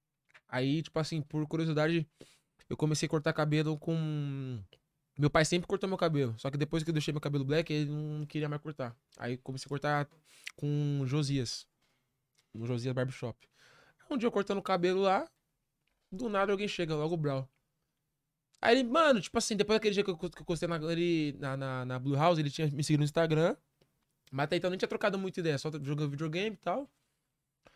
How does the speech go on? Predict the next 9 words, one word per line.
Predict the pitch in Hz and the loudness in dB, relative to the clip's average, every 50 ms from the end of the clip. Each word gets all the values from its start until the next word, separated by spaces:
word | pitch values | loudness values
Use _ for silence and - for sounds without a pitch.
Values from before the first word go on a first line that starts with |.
| _ _ _ _ _ _ | _ _ _ _ _ _
Começamos | - 214 208 240 226 | -8 -2 0 0 0
a | 208 | 0
trocar | 240 214 - 220 | 0 2 2 4
ideia | 196 208 | 4 4
sobre | - 214 180 | 2 0 0
futebol | - - 175 - 196 202 202 196 | 0 -4 -4 0 2 4 4 4
na | 185 196 185 180 | 4 2 2 4
barbearia, | 175 180 180 185 190 190 190 185 | 4 4 6 6 4 4 4 2
mano. | 170 147 117 | 0 0 -2